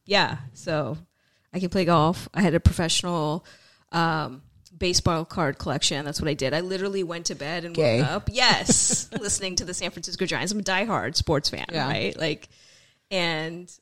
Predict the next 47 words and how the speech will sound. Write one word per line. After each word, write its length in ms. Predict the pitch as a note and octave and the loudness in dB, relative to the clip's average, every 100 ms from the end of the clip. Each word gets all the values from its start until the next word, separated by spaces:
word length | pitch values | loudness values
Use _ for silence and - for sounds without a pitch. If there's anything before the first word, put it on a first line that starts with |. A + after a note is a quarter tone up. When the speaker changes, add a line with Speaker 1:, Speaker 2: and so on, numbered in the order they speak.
| _ | _
Speaker 1:
I 100 | F#3 | 0
would 440 | F#3+ F#3 F3 E3 F3 | 2 2 0 -4 -2
go 140 | G3 | 2
to 100 | G3+ | 2
bed 280 | - D#3 D#3+ | 2 0 0
to 80 | - | -2
K 180 | - F3 | -2 -2
N 80 | F3 | 2
B 100 | E3 | 4
R 100 | F3 | 6
sixty-eight 520 | - - - B2+ B2+ | 4 2 -2 -2 -2
every 160 | C3 | -4
night. 180 | B2 C#3 | -2 2
I 40 | F#3 | 2
don't 120 | A3 | 0
even 140 | G#3 | -6
know 80 | F3+ | -8
if 80 | E3+ | -10
it 80 | - | -14
still 160 | C#3 | -16
exists. 360 | D3+ C#3+ E3+ - | -20 -20 -20 -20
And 160 | F3+ | -20
then 80 | E3+ | -10
I 100 | E3 | -4
would, 140 | E3 D#3+ | -2 -2
like, 280 | D#3 D#3 - | -2 -2 2
get 160 | D#3+ | 4
up 320 | D#3+ D#3 - | 4 0 -4
and 120 | D3+ E3 | -10 -12
listen 240 | C#3+ F#3 | -14 -14
to 80 | E3+ | -14
the 80 | E3+ | -12
stats 540 | - C#3 C3+ C#3+ - | -4 -2 0 0 0
and, 100 | C#3+ | -2
like, 160 | C3+ A2+ | -2 -4
have 160 | - D#3 | -4 -2
all 120 | D#3+ | 0
the 80 | F3 | 0
baseball 400 | C3 D3 D#3+ D3 | -2 -4 -4 -6
cards 440 | - D3+ D3+ D#3+ | -4 -2 -2 -2
and, 60 | D#3+ | -6
of 80 | D#3 | -6
course, 220 | A3 G#3 | -2 -2
the 80 | F#3+ | -4
Niners. 580 | D#3 C#3+ C#3+ F3 - - A#2 _ _ _ _ _ _ - F3+ | -10 -10 -10 -6 -6 -6 -14 _ _ _ _ _ _ -18 -10
Speaker 2:
Yeah. 320 | F#3 F#3 G#3 D3+ _ _ _ _ - | -2 0 -2 -6 _ _ _ _ -20
Speaker 1:
So, 480 | - F3+ D#3 C3+ | -12 -6 -4 -4